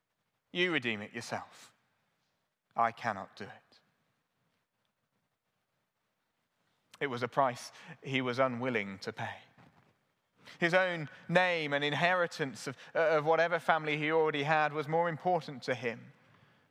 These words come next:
than his responsibility towards his kinsman. But not so Boaz. The truth is, we, we simply don't know Boaz's family situation up to this point.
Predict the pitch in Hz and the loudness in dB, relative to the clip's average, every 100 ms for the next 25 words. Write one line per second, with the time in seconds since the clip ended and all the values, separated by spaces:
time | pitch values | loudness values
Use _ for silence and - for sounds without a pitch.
0 | _ - 127 120 127 120 123 - 127 113 | _ -2 0 0 -4 -8 -6 -2 -4 -4
1 | 120 127 120 113 110 - 113 117 107 110 | -4 -4 -4 -6 -8 -8 -10 -10 -10 -10
2 | 104 107 101 - - - _ _ _ _ | -12 -12 -12 -14 -20 -20 _ _ _ _
3 | _ _ _ _ _ _ _ _ _ _ | _ _ _ _ _ _ _ _ _ _
4 | _ _ _ _ _ _ _ _ _ _ | _ _ _ _ _ _ _ _ _ _
5 | _ _ _ _ _ _ _ _ _ _ | _ _ _ _ _ _ _ _ _ _
6 | _ 123 123 117 - 107 101 101 87 - | _ -4 0 -2 0 -4 -2 -6 -10 -14
7 | - - - _ _ _ _ _ _ _ | -20 -20 -20 _ _ _ _ _ _ _
8 | _ _ _ _ _ _ _ _ _ _ | _ _ _ _ _ _ _ _ _ _
9 | _ 143 202 175 175 160 147 - - 175 | _ -2 2 4 2 0 -4 -8 0 2
10 | 190 208 185 175 190 180 214 190 160 190 | 2 2 2 4 4 4 4 4 4 4
11 | 175 147 139 165 139 135 - - 139 135 | 4 0 0 2 2 0 -6 -6 0 0
12 | 135 139 - 147 127 - - 127 180 | 2 0 -2 -4 -6 -6 -4 -6 -6